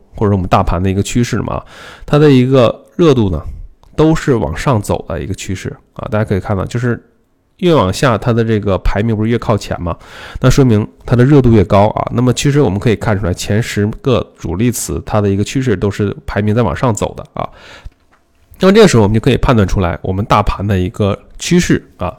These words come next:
它其实是一个向上的一个状态啊。那再回到第二点，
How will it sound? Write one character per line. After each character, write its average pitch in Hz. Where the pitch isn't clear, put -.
它 -
其 -
实 104
是 98
一 95
个 101
向 107
上 110
的 -
一 -
个 85
状 87
态 -
啊。 -
那 147
再 147
回 135
到 135
第 143
二 127
点， 80